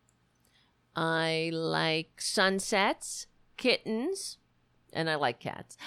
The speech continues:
I like, well, I like dogs, too. I like all animals. I like 'em better than people. <laughs> I like 'em so much I don't eat 'em. <laughs> You know, they eat each other, but what are you gonna do? You can't talk 'em out of it.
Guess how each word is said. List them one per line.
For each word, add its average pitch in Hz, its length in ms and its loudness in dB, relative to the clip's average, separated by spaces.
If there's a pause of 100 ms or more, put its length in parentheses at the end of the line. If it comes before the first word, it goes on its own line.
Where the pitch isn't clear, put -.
I 202 160 2
like, 196 420 2
well, 254 140 4
I 151 120 6
like 127 220 4
dogs, 95 320 -4
too. 330 160 -6
I 359 80 0
like 302 180 0
all 302 260 4
animals. 262 720 -2 (160)
I - 100 -4
like 285 200 -2
'em 240 100 0
better 247 260 4
than 233 160 -2
people. 233 440 -4 (240)
<laughs> - 1200 -10
I 247 160 2
like 269 220 4
'em 240 100 2
so 240 140 2
much 247 220 4
I 220 80 6
don't 220 220 4
eat 208 180 0
'em. 143 160 -2 (280)
<laughs> 277 460 -6 (2000)
You - 140 -2
know, 127 120 0
they 160 140 4
eat 151 280 0
each 143 180 -6
other, 143 200 2
but 110 160 -4
what 117 140 -2
are 110 40 -2
you 110 120 -4
gonna 90 180 -4
do? - 240 -8
You 165 120 -8
can't 175 240 -2
talk 123 240 0
'em 117 100 -2
out 123 160 0
of 123 100 -4
it. 143 120 -6